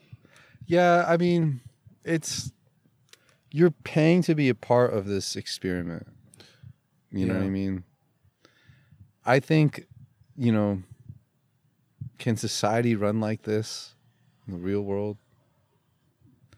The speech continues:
Speaker 1: Possibly. But in order to, like, actually have it done,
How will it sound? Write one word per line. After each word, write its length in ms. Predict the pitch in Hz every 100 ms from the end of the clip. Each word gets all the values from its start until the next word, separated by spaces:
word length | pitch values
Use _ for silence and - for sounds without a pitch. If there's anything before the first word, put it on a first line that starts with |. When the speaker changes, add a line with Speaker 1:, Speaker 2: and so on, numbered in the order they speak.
| _ _ -
Speaker 1:
Possibly. 800 | - 165 175 107 98 95 110 110 - - _ _ _ _ _ _ _ _ -
But 440 | 123 113 107 98 - _ - _ _ _ _ _ -
in 180 | 123 120
order 300 | 123 131 120
to, 680 | - 117 110 107 101 95 90 101
like, 380 | 92 90 - _ _ _ _ _ _ - - _ _ _ _ _ _ _
actually 320 | - 113 - 104
have 200 | 101 101
it 140 | 85
done, 420 | 90 87 95 113